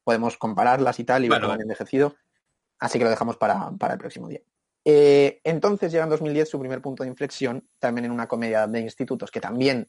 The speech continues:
Speaker 1: está bastante bien. Si me preguntas a mí, si preguntas a Dafne, probablemente te dirá que no, que se llama E C A, en España, Rumores y Mentiras. Eh, la dirige Bill Gluck, que es otro director que luego volvería a incluirla con un pequeño cameo en, eh, Con derecho a roce.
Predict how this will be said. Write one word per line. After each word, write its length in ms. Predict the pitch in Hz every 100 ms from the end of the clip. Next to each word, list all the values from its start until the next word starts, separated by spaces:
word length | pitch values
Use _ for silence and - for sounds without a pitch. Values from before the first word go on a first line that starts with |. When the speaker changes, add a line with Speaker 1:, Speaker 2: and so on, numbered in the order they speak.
| -
Speaker 1:
está 160 | -
bastante 320 | 107 - 110 104
bien. 260 | 117 120 - _ _ _ -
Si 140 | 147
me 60 | 120
preguntas 300 | 120 127 117
a 40 |
mí, 220 | 127 127 -
si 100 | 123
preguntas 260 | 117 117 113
a 20 |
Dafne, 240 | 117 127
probablemente 340 | 117 - 117 113
te 100 | 113
dirá 140 | 110
que 120 | 120
no, 180 | 123 151 _ _ _ _ _ _ _
que 80 | 160
se 100 | 147
llama 360 | 135 147 156 -
E 80 | 151
C 220 | - 131
A, 20 | 151 175 _ -
en 80 | 123
España, 340 | - 139 135
Rumores 400 | 127 123 131 131
y 60 | 127
Mentiras. 580 | 131 131 120 127 - _ _ -
Eh, 200 | 123 117
la 120 | 117
dirige 320 | 117 123 131
Bill 260 | 120 135 131
Gluck, 380 | 143 147 - _
que 140 | - 113
es 280 | - - -
otro 220 | 135 127
director 320 | 120 120 123 117
que 100 | 113
luego 160 | 117
volvería 580 | 113 117 113 113 110 110 _ _ _ _ _ -
a 80 | 131
incluirla 440 | 120 123 123 117
con 120 | 117
un 100 | 117
pequeño 260 | 113 120 120
cameo 360 | 117 120 113
en, 520 | 110 110 110 107 107 110 - - - - - - -
eh, 340 | 123 113 110
Con 120 | 117
derecho 260 | 113 117 127
a 20 |
roce. 260 | 123 117